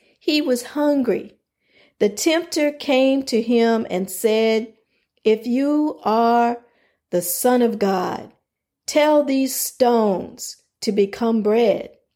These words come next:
Jesus answered, 'It is written, man shall not live on bread alone, but on every word that comes from the mouth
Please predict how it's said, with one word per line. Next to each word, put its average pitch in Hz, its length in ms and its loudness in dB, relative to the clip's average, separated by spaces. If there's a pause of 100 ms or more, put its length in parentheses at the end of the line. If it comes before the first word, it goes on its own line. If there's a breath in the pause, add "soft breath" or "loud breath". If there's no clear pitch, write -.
(480)
Jesus 233 460 0
answered, 214 640 -4
'It 247 140 -2
is 240 180 -2
written, 233 480 -2
man 262 360 0
shall 233 260 0
not 254 320 -2
live 277 480 0
on 208 280 -2
bread 202 360 0
alone, 185 540 -4 (520 soft breath)
but 220 280 4
on 220 280 -2
every 262 440 2
word 277 540 2
that - 200 -2
comes 247 460 -4
from 190 220 -4
the 180 100 -8
mouth 226 440 -4